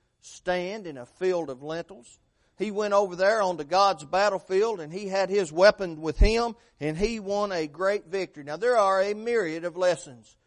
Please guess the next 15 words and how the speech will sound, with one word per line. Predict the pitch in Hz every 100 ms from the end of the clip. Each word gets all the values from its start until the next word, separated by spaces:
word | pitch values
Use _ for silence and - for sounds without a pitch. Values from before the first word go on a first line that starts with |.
| _ _
Bible | 165 214 202
class | 170 185 175 156
materials, | 160 147 170 156 151 139
and | 143
sermons | 135 - 247 247 147 135 185 - _ _
that | 175
we | 175 214
can, | 214 202 180 - _ _ _
uh, | 143 156 151
produce | - 165 151 247 240 190 180
from | - 165
this | 208 196
passage | 214 208 202 190 175
of | 170
Scripture. | - 202 - 127